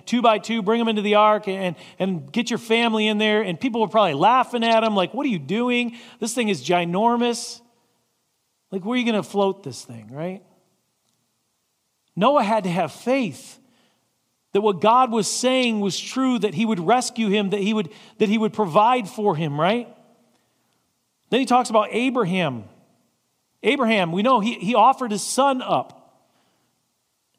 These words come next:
He had to sacrifice him. God called him to, to sacrifice his son, right? But it says that he knew the whole time that as, as he was drawing the knife back to sacrifice his son, he knew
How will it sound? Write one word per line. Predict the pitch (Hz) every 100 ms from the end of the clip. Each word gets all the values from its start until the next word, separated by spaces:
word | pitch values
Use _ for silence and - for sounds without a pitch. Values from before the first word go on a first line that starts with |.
| _ _
He | 247
had | 233
to |
sacrifice | 196 254 269 269 226 240 208
him. | 208
God | 190 240
called | - 240 254 247
him | 220
to, | 196 - - - _ -
to | 202
sacrifice | - 240 240 196 240 220 226
his | 196
son, | - 247 247 165
right? | 156 202 240 - _ _ _ _ _ _ _
But | -
it | 220
says | 269 262
that | 190 214
he | 226 226
knew | 220 277 269
the | 214
whole | 165 269
time | 269 262 254 208 - -
that | - 220
as, | 240 233 -
as | - 240 -
he | 247
was | 233 214 - - -
drawing | 139 247 277 269
the | 247
knife | 233 247 233
back | 226 190
to | 180
sacrifice | 240 214 196 214
his | 190
son, | - 214 170 - -
he | - 240
knew | 214 254 240 190